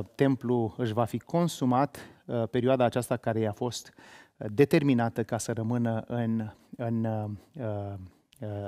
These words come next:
uh, aș spune eu, autoritatea urciunii pustirii. Ei bine, cine este acest el și care este legământul pe care îl va face?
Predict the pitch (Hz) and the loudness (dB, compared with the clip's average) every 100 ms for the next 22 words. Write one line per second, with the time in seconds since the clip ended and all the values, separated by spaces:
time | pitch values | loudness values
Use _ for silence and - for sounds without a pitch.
0 | 98 101 - 104 104 107 101 - - _ | -10 -12 -10 -8 -8 -10 -12 -14 -20 _
1 | _ _ _ _ _ _ _ _ _ _ | _ _ _ _ _ _ _ _ _ _
2 | _ - 120 - 135 127 127 123 117 - | _ -4 -4 -2 0 4 4 2 -2 -6
3 | _ _ _ _ _ 123 120 117 117 113 | _ _ _ _ _ -2 0 -2 -4 0
4 | 123 - 107 101 - 131 110 - 110 107 | -2 0 -4 -4 -4 -4 -4 -6 -6 -6
5 | - - - - - _ 110 - - 104 | -10 -20 -20 -20 -20 _ -10 -10 -10 -12
6 | 98 95 - - - - 147 220 208 - | -12 -16 -20 -20 -18 -4 2 6 4 4
7 | 240 240 190 190 190 - 185 175 165 - | 2 4 6 6 4 4 4 6 2 -6
8 | - - 123 127 117 - 190 208 - - | -14 -2 -2 0 -2 4 4 4 0 0
9 | 165 151 147 156 143 143 170 226 240 175 | 2 2 0 2 2 4 4 6 4 2
10 | 123 117 110 101 95 98 - - | 2 2 2 0 -4 -8 -10 -20